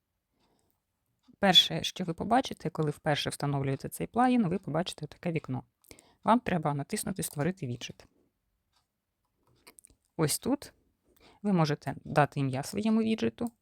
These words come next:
будь-яке. І ось тут обрати, е, соціальні мережі, до яких ви хочете під'єднати ваш сайт. Е, звичайно, це WhatsApp, Facebook Messenger,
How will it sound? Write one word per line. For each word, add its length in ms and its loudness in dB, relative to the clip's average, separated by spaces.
будь-яке. 440 -4
І 60 -2
ось 140 -4
тут 180 -2
обрати, 600 0
е, 180 -2
соціальні 440 -2
мережі, 440 -2
до 60 -4
яких 300 -2
ви 60 -6
хочете 440 -6
під'єднати 560 0
ваш 220 -4
сайт. 220 -6
Е, 180 -2
звичайно, 420 0
це 200 -6
WhatsApp, 380 0
Facebook 260 -4
Messenger, 560 -4